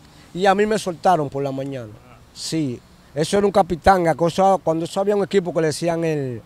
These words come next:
eh, le decían el equipo del Palacio. Él estaba en el equipo del Palacio, pero él venía aquí a Gualey. Ve, a buscar, no sé qué era, ¿me entiendes? Y me vio.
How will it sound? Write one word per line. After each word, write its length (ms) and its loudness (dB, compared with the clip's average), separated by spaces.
eh, 240 -12
le 100 -2
decían 260 -2
el 80 4
equipo 420 -2
del 120 -6
Palacio. 500 2
Él 120 0
estaba 280 6
en 80 4
el 80 4
equipo 420 0
del 120 2
Palacio, 480 4
pero 280 -2
él 80 -4
venía 280 -4
aquí 120 -6
a 60 2
Gualey. 420 -2
Ve, 240 2
a 60 0
buscar, 360 2
no 140 -2
sé 140 -8
qué 200 -2
era, 140 0
¿me 100 -6
entiendes? 480 0
Y 60 4
me 160 4
vio. 360 6